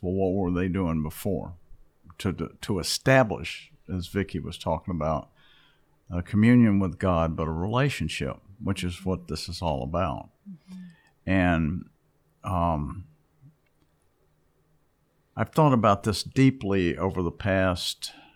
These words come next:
about four or five months of my life because I was going through a really dry time. And yes, I pray. I make it a constant effort to do it every day, and I,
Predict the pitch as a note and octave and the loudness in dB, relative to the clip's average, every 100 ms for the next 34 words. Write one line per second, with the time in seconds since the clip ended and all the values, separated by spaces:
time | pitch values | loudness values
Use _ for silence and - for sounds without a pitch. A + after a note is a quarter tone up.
0 | _ - _ _ - D#2+ E2+ - _ A2 | _ -20 _ _ -14 -6 -6 -6 _ -2
1 | G#2+ - F#2 D2+ D2+ E2 C#2 - E2+ C#2+ | -2 0 0 0 2 0 0 -4 -4 -4
2 | C2+ D#2 D2 C#2+ - F2 - E2 D#2+ D#2+ | -2 0 0 -2 -8 -12 -8 -6 -4 -4
3 | D#2 - F#2+ F2 - E2 C#2+ E2+ E2 E2+ | -6 -4 -4 -4 -4 -6 -4 -4 -4 -4
4 | C#2 D#2+ E2+ _ _ - G2+ G2 F2+ D2+ | -4 -6 -8 _ _ -14 0 2 4 2
5 | - E2 A#1+ A#1 D#2 E2 _ _ _ _ | -2 -2 -2 -4 -8 -12 _ _ _ _
6 | _ _ _ _ _ _ _ - G2 F#2 | _ _ _ _ _ _ _ -2 2 2
7 | F#2+ A2+ F#2+ - F#2+ F#2 F#2+ F2+ D#2 D2+ | 2 0 0 0 -2 0 -2 -4 -8 -6
8 | F2+ F2 F2+ F#2+ F2+ D#2+ D#2 - - - | -2 0 -2 -4 -4 -2 -4 -10 -10 -2
9 | G2 F#2 - F#2 F2 - _ F#2+ F#2 G2 | -2 -2 -2 -4 -4 -8 _ -8 -4 -4
10 | D#2 E2 D2+ F2+ E2 D#2+ F#2 E2 F#2 F2 | -4 -6 -4 -2 0 -2 -2 -4 -4 -2
11 | F2 E2+ D2+ D#2+ C2+ | -2 -2 -4 -6 -8